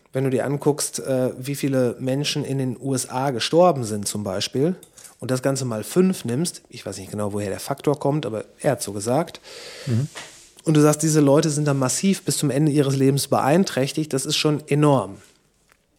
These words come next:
Speaker 1: Bis wir also an einen Punkt kommen, wo wir als Gesellschaft im kollektiven Verständnis anerkannt haben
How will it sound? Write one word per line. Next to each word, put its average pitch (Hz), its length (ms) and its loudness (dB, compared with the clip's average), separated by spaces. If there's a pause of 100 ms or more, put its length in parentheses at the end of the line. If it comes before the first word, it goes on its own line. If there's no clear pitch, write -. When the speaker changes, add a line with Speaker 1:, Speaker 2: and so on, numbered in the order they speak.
(880)
Speaker 1:
Bis 202 380 2
wir 190 180 6
also 139 280 4
an 117 160 0
einen 117 280 -2
Punkt 185 380 2
kommen, 98 360 -2 (640)
wo 117 140 -2
wir 123 140 4
als - 180 -2
Gesellschaft 123 800 2
im 131 160 -10
kollektiven 147 560 0
Verständnis 135 800 -2
anerkannt 131 580 -2
haben 123 400 -2